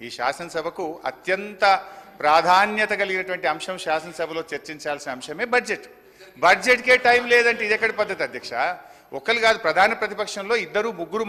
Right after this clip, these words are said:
మాట్లాడేటువంటి ఆనవాయితీ ఉంటది. So kindly నేను మిమ్మల్ని కూడా లోపలికి వచ్చి కూడా రిక్వెస్ట్ చేసిన, బడ్జెట్ మీద ఎంత చర్చ జరిగితే మీకు ఇంకా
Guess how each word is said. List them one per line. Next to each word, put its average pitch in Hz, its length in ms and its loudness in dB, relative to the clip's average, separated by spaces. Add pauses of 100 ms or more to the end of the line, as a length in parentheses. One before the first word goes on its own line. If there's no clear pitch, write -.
మాట్లాడేటువంటి 180 640 -2
ఆనవాయితీ 165 420 -2
ఉంటది. 127 240 -12 (460)
So 151 80 -6 (140)
kindly 180 380 0 (440)
నేను 139 180 -8
మిమ్మల్ని 175 320 -4
కూడా 185 160 -2
లోపలికి 165 300 -6
వచ్చి 165 160 -16
కూడా 151 140 -8
రిక్వెస్ట్ 151 340 -8
చేసిన, 127 240 -8 (640)
బడ్జెట్ 214 380 0
మీద 226 100 0 (120)
ఎంత 190 100 -4 (140)
చర్చ 175 140 -6 (100)
జరిగితే 196 320 -4
మీకు 190 160 -12
ఇంకా 180 120 -6